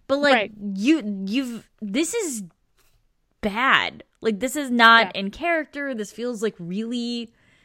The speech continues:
Speaker 1: like, we're gonna leave because I think you, you're setting up all the Trollocs." Like, what?
Speaker 2: Yeah, and, like, we're, if you wanna feed your villagers to the Trollocs, like, we're not gonna hang around to watch it. And it's like,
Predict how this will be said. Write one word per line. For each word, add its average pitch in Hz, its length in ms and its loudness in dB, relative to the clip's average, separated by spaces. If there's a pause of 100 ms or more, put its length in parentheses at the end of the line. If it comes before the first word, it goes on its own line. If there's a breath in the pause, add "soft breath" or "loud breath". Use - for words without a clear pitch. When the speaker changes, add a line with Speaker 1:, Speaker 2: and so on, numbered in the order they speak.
(400)
Speaker 1:
like, 240 180 2
we're 254 140 2
gonna 269 240 0
leave 220 340 0
because 226 280 -2
I 208 100 6
think 202 340 -4
you, 165 340 -12
you're 190 180 -2
setting 190 540 0
up - 260 0
all 196 140 2
the 190 120 -2
Trollocs." 202 840 -4
Like, 226 180 -6
what? 220 300 -8 (340)
Speaker 2:
Yeah, 330 280 2
and, 311 160 -2
like, 302 260 -2 (140)
we're, 311 200 0
if 277 260 -10
you 277 140 -6
wanna 302 260 -4
feed 277 240 -10
your 254 320 0
villagers 233 500 -4
to 254 100 -10
the 220 100 -6
Trollocs, 214 360 0
like, 233 160 -12
we're 220 180 -4
not 220 180 0
gonna 220 160 -4
hang 214 160 -6
around 202 280 -4
to 214 100 -6
watch 190 260 -4
it. 247 60 -2
And 220 100 -8
it's 220 120 -8
like, 220 140 -2